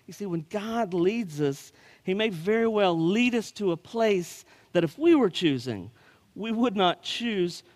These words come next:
for ourselves. But the truth is, now that Lori is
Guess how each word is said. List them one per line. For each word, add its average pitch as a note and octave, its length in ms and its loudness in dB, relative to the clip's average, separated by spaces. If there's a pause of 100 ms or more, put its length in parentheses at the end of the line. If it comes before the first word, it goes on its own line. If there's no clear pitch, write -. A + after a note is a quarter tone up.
for E3+ 240 -4
ourselves. D3 1080 -6 (440)
But D3+ 140 -2
the D3 80 -8
truth B3+ 380 -4
is, C#3 240 -2
now F3 160 2
that D#3 120 -4
Lori D3+ 360 0
is B2+ 340 -4